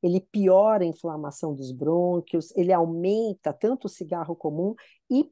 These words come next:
principalmente o cigarro eletrônico, que tá sendo hoje em dia muito usado pelos jovens, né?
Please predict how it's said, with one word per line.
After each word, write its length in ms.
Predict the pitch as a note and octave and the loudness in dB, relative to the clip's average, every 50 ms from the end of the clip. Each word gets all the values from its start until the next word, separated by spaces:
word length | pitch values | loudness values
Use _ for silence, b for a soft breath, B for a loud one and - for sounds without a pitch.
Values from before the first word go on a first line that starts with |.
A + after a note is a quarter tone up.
| _ | _
principalmente 880 | - A3+ A#3 D4 E4+ - - - A3 - - G3+ F3+ F3 F#3 G3 F#3+ - | -6 -4 -2 -4 -4 -4 -6 -8 -6 -2 -2 -2 0 0 -2 -4 -4 -6
o 40 | F#3+ | -8
cigarro 520 | - - F3 D3+ F3 F3 F3+ F3 - G3+ | -6 -6 -4 -4 -2 -2 -2 -2 -2 -2
eletrônico, 1000 | A3+ A#3 A3 G#3 G3 _ _ - F3+ F3 F3 F3+ F#3 F#3+ F#3+ G3 F#3+ - G3+ F3 | 0 0 -2 -4 -4 _ _ -2 0 2 2 2 0 0 -2 -4 -4 -4 -6 -6
que 140 | - - | -6 -8
tá 160 | - - F3 E3 | -10 -10 -10 -10
sendo 380 | - - - G3 F#3+ F3 F3 | -8 -6 -4 -2 -2 0 0
hoje 180 | F#3 E3+ - F3+ | -2 -2 -4 -6
em 60 | D#3+ | -8
dia 280 | D3+ D3+ E3 F3+ F#3 F3+ | -8 -6 -2 0 0 0
muito 520 | E3+ E3+ F3+ G#3 B3 C#4+ D4+ D4 - - | 0 0 -2 0 0 -2 -2 -2 -4 -4
usado 500 | F3+ D3+ D3+ E3 D#3 D#3+ E3+ E3 D3 D3+ | -4 -4 -4 -4 -4 -4 -4 -6 -6 -8
pelos 340 | - - E3 E3 C#3+ C3+ C3+ | -8 -8 -8 -6 -8 -10 -8
jovens, 680 | - C#3 C3+ D3 D3+ E3+ E3+ - G#3+ A3 A3+ - - _ | -8 -8 -4 -4 -4 -6 -6 -8 -10 -12 -12 -14 -14 _
né? 220 | - - F3+ A#3 | -6 -4 -4 -4